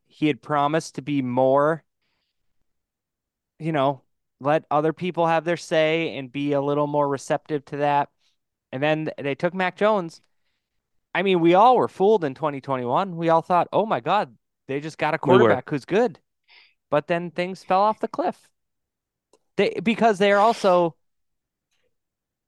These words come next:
Speaker 1: further and further removed from personnel that was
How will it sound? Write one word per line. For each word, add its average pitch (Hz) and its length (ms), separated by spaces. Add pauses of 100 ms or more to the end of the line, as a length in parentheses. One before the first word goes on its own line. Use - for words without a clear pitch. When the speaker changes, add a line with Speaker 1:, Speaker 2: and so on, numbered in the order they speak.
(300)
Speaker 1:
further 208 380
and 190 100
further 190 380
removed 170 840 (480)
from 151 380
personnel 151 720 (320)
that 135 140
was 127 340